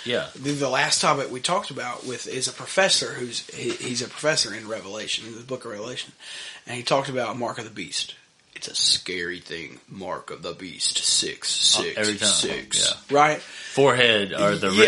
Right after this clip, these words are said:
Speaker 1: wrist.
Speaker 2: So he started talking about this, and he was like, "Let me get this point across. Fear sells. What sells? Three letters, six six six. I won't buy two Happy Meals 'cause it costs six dollars." Right? He was talking about that. He was like, "Fear sells," right? Well, six six six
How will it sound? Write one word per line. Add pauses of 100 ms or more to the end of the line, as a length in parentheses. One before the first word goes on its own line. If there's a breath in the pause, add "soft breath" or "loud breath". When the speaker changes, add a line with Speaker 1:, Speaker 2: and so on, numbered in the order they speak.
Speaker 1:
wrist.
Speaker 2:
So
he
started
talking
about
this,
and
he
was
like,
"Let
me
get
this
point
across.
Fear (120)
sells. (220 loud breath)
What
sells?
Three
letters,
six
six
six.
I
won't
buy
two
Happy
Meals
'cause
it
costs
six
dollars."
Right? (240 loud breath)
He
was
talking
about
that.
He
was
like,
"Fear
sells,"
right? (480 loud breath)
Well,
six
six
six